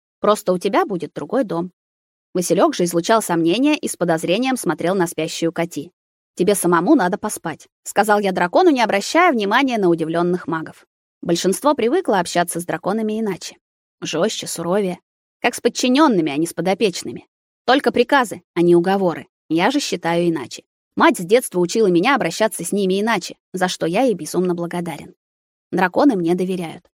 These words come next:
Мысленно послал дракончику картинку питомника и почувствовал интерес. "День поспишь и проснешься там", пообещал я.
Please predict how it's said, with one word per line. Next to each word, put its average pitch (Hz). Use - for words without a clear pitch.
Мысленно 226
послал 233
дракончику 180
картинку 175
питомника 285
и 302
почувствовал 175
интерес. 170
"День 196
поспишь -
и 180
проснешься 175
там", 170
пообещал 170
я. 156